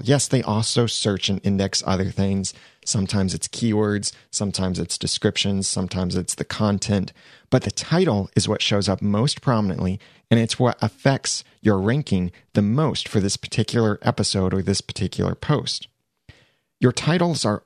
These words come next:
also what people will use commonly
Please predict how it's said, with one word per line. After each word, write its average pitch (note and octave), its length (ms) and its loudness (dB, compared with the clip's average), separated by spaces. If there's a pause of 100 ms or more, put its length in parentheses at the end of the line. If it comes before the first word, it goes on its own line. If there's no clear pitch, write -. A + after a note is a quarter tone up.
also G#2 640 2
what - 400 0
people F3 480 2
will G2 220 2
use F#2 440 0
commonly G2 600 0